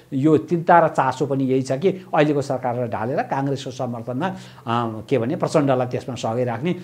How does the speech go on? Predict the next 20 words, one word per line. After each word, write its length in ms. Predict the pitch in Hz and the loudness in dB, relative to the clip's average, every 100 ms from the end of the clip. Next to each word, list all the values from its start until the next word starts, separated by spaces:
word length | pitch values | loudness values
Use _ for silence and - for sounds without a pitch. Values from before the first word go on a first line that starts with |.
| - | -4
माधव 220 | 127 139 139 | 2 4 4
कुमार 180 | 135 | 0
नेपाल 260 | 127 127 127 | 0 0 -2
पनि 200 | 120 117 | -2 -4
त्यही 200 | 117 131 | -2 -2
छन्, 160 | 147 156 - - | 0 -4 -6 -2
उपेन्द्र 300 | 165 156 147 | 2 4 4
यादव 220 | 131 123 | 4 2
पनि 240 | 123 117 | -2 -4
त्यही 200 | 117 135 | -2 -2
छन्, 180 | 139 180 - - 240 | 2 2 2 -6 2
यताकै 560 | 190 185 196 220 185 | 6 6 6 4 4
जोड 400 | 127 120 151 185 | 0 2 8 8
गर्ने। 240 | 143 135 170 | 8 2 0
किनभने 400 | 147 135 147 156 - - | -2 0 0 -2 -4 4
नेपालमा 400 | 151 160 160 151 | 6 8 6 4
आएका 280 | 135 139 | 2 2
तिनवटा 280 | 139 151 147 | 0 0 0
व्यवस्था 400 | 127 127 117 139 | 2 2 0 -2
छन्, 160 | 127 | -2